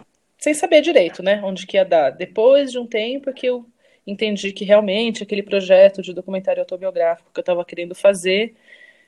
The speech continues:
tinha ali esse, essa questão que virou uma questão grande, muito relevante, que tinha esse potencial, eu acho, né, de,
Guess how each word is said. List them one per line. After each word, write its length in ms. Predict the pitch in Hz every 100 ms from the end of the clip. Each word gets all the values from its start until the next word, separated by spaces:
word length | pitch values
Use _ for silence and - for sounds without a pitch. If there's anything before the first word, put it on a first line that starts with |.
| _ -
tinha 380 | - 208 208
ali 260 | 226 196 202
esse, 580 | 208 - 214 220 226 208
essa 280 | 180 - 202
questão 720 | 220 208 - 190 190 220 233
que 240 | - 226
virou 340 | 202 202 180 180
uma 120 | 196
questão 380 | 196 - 196 196
grande, 560 | 175 165 196 202 175
muito 240 | 170 170 170
relevante, 800 | 185 185 180 170 185 208 - 196
que 160 | - 190
tinha 280 | - 185
esse 160 | 185 -
potencial, 600 | - 190 196 - 220 196
eu 140 | 185 180
acho, 280 | 160 -
né, 160 | 170 175
de, 240 | 175 170